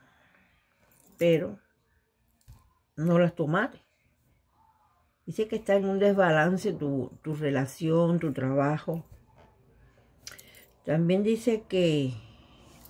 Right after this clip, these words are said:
algo rápido va a llegar, como un éxito. Va a llegar antes de lo previsto.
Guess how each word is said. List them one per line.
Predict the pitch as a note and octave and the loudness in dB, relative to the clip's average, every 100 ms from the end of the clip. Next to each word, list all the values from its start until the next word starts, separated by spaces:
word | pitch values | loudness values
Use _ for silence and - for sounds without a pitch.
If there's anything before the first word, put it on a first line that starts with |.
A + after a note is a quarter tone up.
| - | -2
algo | F3+ G#3 G3 F#3 | -2 0 2 4
rápido | F#3+ G3+ G3+ F3+ D#3+ | 4 2 0 0 0
va | D#3 | 0
a | F3+ | 0
llegar, | E3 C#3 D#3 D#3+ - _ _ _ _ _ _ _ _ | 0 0 0 -2 -6 _ _ _ _ _ _ _ _
como | - C#3+ D#3 F#3+ | -2 0 2 2
un | G3+ | 2
éxito. | F3 E3 - B2+ - - _ _ _ _ _ _ - - C#3 | 2 -2 -6 -8 -10 -20 _ _ _ _ _ _ -20 -12 -2
Va | |
a | E3 | 2
llegar | F#3 F#3+ F#3 | 2 2 2
antes | F3+ G3 F#3+ F3 | 2 0 0 0
de | D3+ | 2
lo | C#3 | 0
previsto. | C3+ C3+ C#3 C3+ - _ - | 0 0 0 -2 -6 _ -20